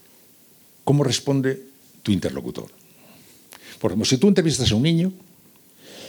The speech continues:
un niño responde, si puede responder sí o no, siempre responde sí o no. O sea, si tú, eh, no sé, "¿te, te gusta tal?", "Sí o no", y, su-, y se calla. Y tú estás negro ya porque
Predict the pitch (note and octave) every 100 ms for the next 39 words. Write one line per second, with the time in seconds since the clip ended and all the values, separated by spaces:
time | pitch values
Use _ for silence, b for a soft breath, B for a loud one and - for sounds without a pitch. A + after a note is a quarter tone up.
0 | B _ D3 D#3+ C#3+ G#2+ F2 - - G#2+
1 | A2 D#3 C3 F#2+ - - - - A#2 F3
2 | F#3+ D#3 C3+ B2+ - D#3+ D#3 F3 - C#3+
3 | D3 B2 B2 C3 A2+ G2 A#1+ - - -
4 | - - - - B B B G#3 B B
5 | B B B B - - - F#2 A#2 A2
6 | A2+ B B B B - G2 F#2+ G2 G2
7 | F#2 F#2+ - - - G#2 - - B2 G3+
8 | - G3+ G#3+ G#3+ C#3+ - - _ - -
9 | - F#2 - - D#2 C2 - - - -
10 | - - - - - D#2+ - D2 - D2
11 | - D2+ - C#2+ F#2 C#2+